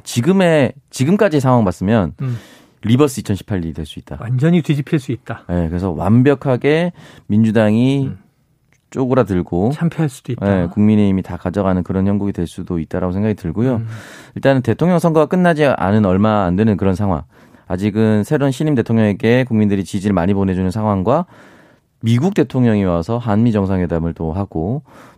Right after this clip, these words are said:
Speaker 1: 또 뭐 경제 발전에 대해서 얘기를 하고, 그러니까 안보 동맹만 얘기했으면 잘 모르겠는데요.
Speaker 2: 네.
Speaker 1: 경제 발전 얘기를 많이
Speaker 2: 네,
Speaker 1: 했어요.
Speaker 2: 그렇죠.
Speaker 1: 그게 가-, 굉장히 컸다고 보거든요. 국민들의
Speaker 2: 네.
Speaker 1: 염원이기도 하고요.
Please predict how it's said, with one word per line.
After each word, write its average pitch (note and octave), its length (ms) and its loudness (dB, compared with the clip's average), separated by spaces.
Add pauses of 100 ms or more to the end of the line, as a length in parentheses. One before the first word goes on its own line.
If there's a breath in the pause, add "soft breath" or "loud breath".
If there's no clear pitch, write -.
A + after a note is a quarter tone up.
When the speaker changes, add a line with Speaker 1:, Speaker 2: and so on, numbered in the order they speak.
Speaker 1:
또 F#2+ 80 -8
뭐 F2+ 100 -4
경제 G#2+ 280 2
발전에 G2 500 0
대해서 F2 300 -2
얘기를 D#2+ 260 -4
하고, D2 140 -10
그러니까 - 200 -2
안보 C3+ 380 4
동맹만 D3 560 4
얘기했으면 F#2 380 0
잘 C3+ 100 2
모르겠는데요. E2+ 540 0
Speaker 2:
네. C3 160 -2 (280 loud breath)
Speaker 1:
경제 G#2+ 380 2
발전 F#3 380 2
얘기를 E2+ 320 0
많이 D#2 220 -4
Speaker 2:
네, - 40 -4
Speaker 1:
했어요. - 100 -4 (140)
Speaker 2:
그렇죠. F3 320 -6 (240 loud breath)
Speaker 1:
그게 C3+ 240 2
가-, A2 220 2
굉장히 G#2 240 0
컸다고 E3+ 320 -2
보거든요. D#2+ 380 -4
국민들의 G2+ 420 2
Speaker 2:
네. E2+ 40 2
Speaker 1:
염원이기도 G#2 520 2
하고요. G#2+ 400 -2